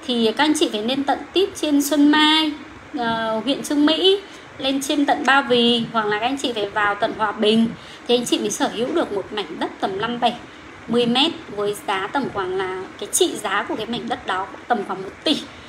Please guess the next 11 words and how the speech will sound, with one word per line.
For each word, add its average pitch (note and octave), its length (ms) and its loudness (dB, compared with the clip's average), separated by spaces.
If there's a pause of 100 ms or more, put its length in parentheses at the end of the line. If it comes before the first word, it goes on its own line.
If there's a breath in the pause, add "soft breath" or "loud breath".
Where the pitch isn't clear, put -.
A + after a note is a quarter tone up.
(360 loud breath)
Một A#3 200 -2
tỷ C#4 180 4
thì G3 140 -4
anh A#3+ 120 -2
chị - 140 -4
phải G3+ 120 -2
mua A#3 180 0
rất F#4 220 -2
là E4+ 60 2
xa C4 400 2
rồi. G#3+ 220 -2